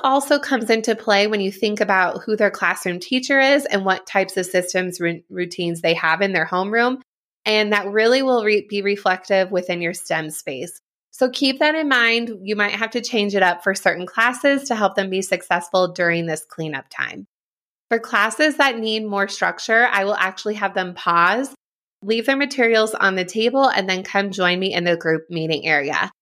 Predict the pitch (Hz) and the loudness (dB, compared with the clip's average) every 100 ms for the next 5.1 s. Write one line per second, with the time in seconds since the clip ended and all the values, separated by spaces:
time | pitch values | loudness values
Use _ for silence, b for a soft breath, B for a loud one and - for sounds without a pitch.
0 | _ _ _ - 190 196 214 208 208 190 | _ _ _ -2 -2 0 -2 2 2 2
1 | 180 196 240 233 233 226 220 220 208 214 | 2 2 2 0 2 0 0 -4 -4 -4
2 | 190 190 269 - 190 185 175 - 240 254 | 0 2 0 -2 -4 -2 -4 -2 -2 0
3 | 320 320 320 294 247 226 226 214 180 185 | -2 -2 -4 0 2 4 2 2 2 2
4 | 196 233 247 240 - 202 208 220 190 185 | 2 0 -2 -10 -2 0 0 0 2 4
5 | 254 | 2